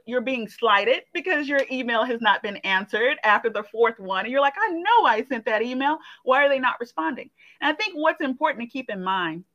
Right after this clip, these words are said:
is that in the midst of us all going about our business and our day,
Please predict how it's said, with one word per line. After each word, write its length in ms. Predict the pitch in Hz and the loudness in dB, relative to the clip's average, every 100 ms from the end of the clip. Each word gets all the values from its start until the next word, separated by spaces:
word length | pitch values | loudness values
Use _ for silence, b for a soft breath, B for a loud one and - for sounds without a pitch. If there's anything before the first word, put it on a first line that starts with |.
| _ _ _ _ _ _ _ _ _ _ - | _ _ _ _ _ _ _ _ _ _ -6
is 160 | 214 | 0
that 240 | 233 214 220 | 4 4 4
in 140 | 247 | 0
the 80 | 240 | 0
midst 260 | 240 - 381 | 0 0 -2
of 120 | 285 | -4
us 120 | 262 - | -4 -2
all 540 | 208 214 196 202 - _ _ _ _ - | 0 2 2 0 -6 _ _ _ _ -4
going 280 | 226 240 226 | 0 2 4
about 220 | 202 185 | 4 4
our 120 | 165 | 2
business 400 | 170 214 180 175 | 0 -2 -4 -6
and 100 | 170 | -6
our 100 | 143 | -6
day, 420 | 147 160 139 - | -4 -4 -4 -10